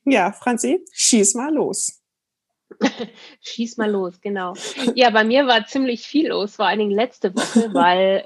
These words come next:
Speaker 2: ich nichtsahnend an meinem iMac saß, gearbeitet hab und auf einmal war da ein schwarzer Bildschirm. Juhu.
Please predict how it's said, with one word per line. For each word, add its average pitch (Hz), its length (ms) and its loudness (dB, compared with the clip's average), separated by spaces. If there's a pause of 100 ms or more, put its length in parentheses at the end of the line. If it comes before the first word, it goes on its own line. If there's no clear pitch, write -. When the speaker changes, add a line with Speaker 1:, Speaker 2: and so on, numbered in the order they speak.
Speaker 2:
ich 185 680 -6
nichtsahnend 240 1200 0
an 190 180 -4
meinem 170 360 -6
iMac 269 440 0
saß, 240 560 -2
gearbeitet 233 680 0
hab 214 380 0
und 185 420 -6 (600)
auf - 100 -12
einmal 190 300 -2
war 254 100 4
da 277 60 2
ein 294 100 0
schwarzer 208 340 0
Bildschirm. 208 560 -4 (540)
Juhu. 226 380 2